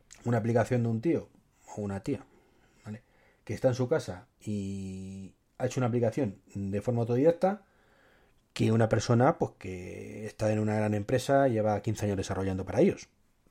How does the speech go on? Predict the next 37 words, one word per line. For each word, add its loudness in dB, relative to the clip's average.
Por -12
poner -8
un -8
ejemplo, -2
hace -4
quince -6
años -2
no -4
existía -4
ellos, -2
pero -14
ya -6
me -6
entendéis, -16
¿vale? -10
Eh, 6
evidentemente 8
no 6
es 2
lo -4
mismo, -12
¿vale? -6
Y -2
no -2
se -4
le 0
puede 0
exigir -2
o -4
pedir 2
lo 2
mismo 0
a -6
uno -8
que -12
a -14
otro. -20